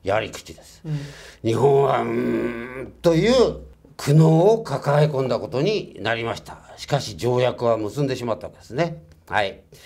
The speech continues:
Speaker 1: え、ということで、この図をですね、あの、ノートに写させてですね、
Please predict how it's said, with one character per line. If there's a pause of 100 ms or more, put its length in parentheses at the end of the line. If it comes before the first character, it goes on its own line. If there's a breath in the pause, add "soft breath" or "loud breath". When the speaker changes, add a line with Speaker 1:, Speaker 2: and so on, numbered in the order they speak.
(500 loud breath)
Speaker 1:
え、
と
い
う
こ
と
で、
こ
の
図
を
で
す
ね、
あ
の、
ノ
ー
ト
に
写
さ
せ
て
で
す
ね、